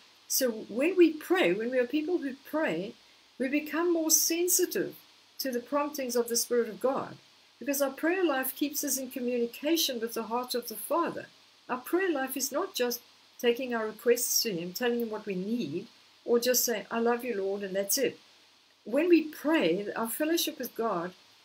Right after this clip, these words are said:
keeps us connected to the heart of the Father, and the Spirit of God is actively involved in what we're saying and what we're hearing. That's why prayer is important. And so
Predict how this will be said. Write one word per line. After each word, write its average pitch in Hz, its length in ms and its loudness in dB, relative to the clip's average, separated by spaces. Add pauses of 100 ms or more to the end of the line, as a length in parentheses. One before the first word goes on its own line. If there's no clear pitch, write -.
(120)
keeps 320 340 6
us 320 120 0
connected 262 600 -4
to 254 120 -4
the 226 140 0
heart 247 260 -2
of 240 80 -6
the 202 80 -12
Father, 262 400 -4
and 208 160 -8
the 220 60 -4
Spirit 269 420 0
of - 140 -10
God 254 260 0
is 196 200 -4
actively 240 480 -6
involved 233 460 -2
in 185 140 -6 (260)
what 226 180 -4
we're 247 80 -6
saying 247 460 0
and 196 80 -4
what 208 200 -6
we're 254 100 -6
hearing. 294 480 2
That's 226 200 -6
why 254 100 -6
prayer 220 340 -2
is 220 140 -4
important. 226 540 -2 (600)
And 254 180 0
so 269 360 2